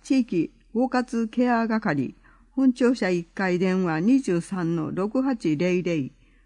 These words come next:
または各振興局。家庭から生ゴミ減量。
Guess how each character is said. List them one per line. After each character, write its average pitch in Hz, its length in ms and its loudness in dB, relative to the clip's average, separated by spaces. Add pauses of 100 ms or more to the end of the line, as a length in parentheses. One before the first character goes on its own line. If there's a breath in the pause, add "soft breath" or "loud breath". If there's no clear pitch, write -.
(120)
ま 226 160 -2
た 175 140 -2
は - 200 -4
各 247 300 -4
振 247 300 2
興 214 240 -2
局。 - 360 -8 (4000)
家 - 220 -8
庭 277 220 2
か 254 160 0
ら 180 220 -4 (680)
生 214 280 6
ゴ 208 120 4
ミ 147 240 2
減 196 280 6
量。 170 520 -2